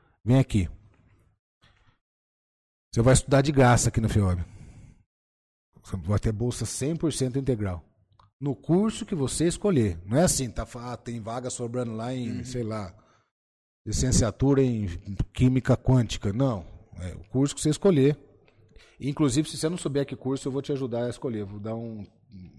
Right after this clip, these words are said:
Speaker 1: vou te dar uma orientação vocacional. E aí você vai estudar o tempo todo aqui. Qual o compromisso que você tem comigo? Você não vai assinar uma folha de papel, você não vai assinar uma dívida, não é financiamento, não é empréstimo, é dado.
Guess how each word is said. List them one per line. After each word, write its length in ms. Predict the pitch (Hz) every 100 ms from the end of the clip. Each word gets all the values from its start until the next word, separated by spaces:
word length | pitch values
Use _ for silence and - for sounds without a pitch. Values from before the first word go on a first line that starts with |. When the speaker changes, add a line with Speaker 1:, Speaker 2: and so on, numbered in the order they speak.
| 73
Speaker 1:
vou 100 | 87
te 140 | 90 110
dar 120 | 113
uma 100 | 120
orientação 460 | 117 117 113 123
vocacional. 640 | 120 120 113 131 113 95 82 _ _ _ _ _ _ _ _ _ _ _ _ _ _ _ _ -
E 100 | 139
aí 80 | 143
você 120 | 151
vai 120 | 143
estudar 260 | 131 135 143
o 60 |
tempo 300 | - 160 180
todo 200 | - 160
aqui. 300 | 147 110 92 - _ _ _ _ _ _ _ _ _ _ _ _ _ _ _
Qual 160 | - 175
o 20 |
compromisso 460 | 185 185 170 151 -
que 20 |
você 80 | 147
tem 120 | 143
comigo? 400 | 135 110 101 95
Você 120 | 127
não 100 | 127
vai 100 | 131
assinar 300 | 113 135 123
uma 200 | 147 240
folha 320 | - 143 160
de 80 | 127
papel, 640 | 117 104 110 120 131 - _
você 100 | 113
não 80 | 117
vai 100 | 120
assinar 260 | - 120
uma 180 | 151 185
dívida, 360 | 110 110 123 120
não 160 | 120
é 100 | 143
financiamento, 720 | 160 165 131 101 95 120 135
não 120 | 120 123
é 40 |
empréstimo, 600 | 123 107 110 127 - 123 - _ _ -
é 100 | 110
dado. 520 | 113 127 131 101